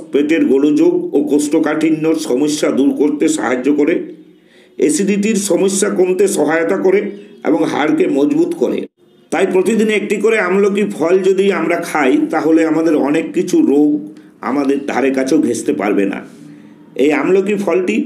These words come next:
বেশিরভাগ শীতকালেই পাওয়া যায়, তাই সারা বৎসর হয়তো কাঁচা আমলকি আমরা পাবো না, কিন্তু এই শীত ঋতুতে আমলকি সংগ্রহ করে তার টুকরো করে কেটে নুন ছড়িয়ে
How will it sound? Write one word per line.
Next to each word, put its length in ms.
বেশিরভাগ 480
শীতকালেই 640
পাওয়া 220
যায়, 240
তাই 240
সারা 220
বৎসর 360
হয়তো 260
কাঁচা 320
আমলকি 360
আমরা 220
পাবো 280
না, 140
কিন্তু 280
এই 100
শীত 340
ঋতুতে 300
আমলকি 480
সংগ্রহ 400
করে 180
তার 220
টুকরো 320
করে 200
কেটে 320
নুন 280
ছড়িয়ে 400